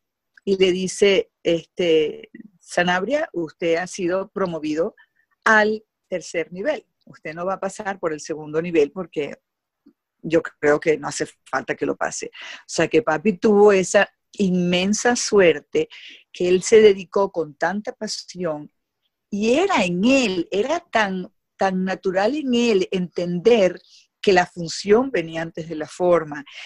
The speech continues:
que el ambiente era lo que te marca, el hábitat, que que la, que el respeto al ser humano, que, o sea,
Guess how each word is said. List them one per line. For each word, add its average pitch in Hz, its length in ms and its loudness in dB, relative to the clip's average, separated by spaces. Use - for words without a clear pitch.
que 214 140 4
el 190 80 2
ambiente 190 800 0
era 180 460 -2
lo 185 200 0
que 185 120 -4
te 170 140 -4
marca, 170 420 -2
el 151 100 -2
hábitat, 165 540 -4
que 202 600 2
que 196 300 0
la, 190 440 0
que 214 120 -2
el 202 60 -2
respeto 214 500 2
al 185 100 0
ser 196 240 0
humano, 180 420 -4
que, 202 340 -2
o - 60 -12
sea, - 320 -6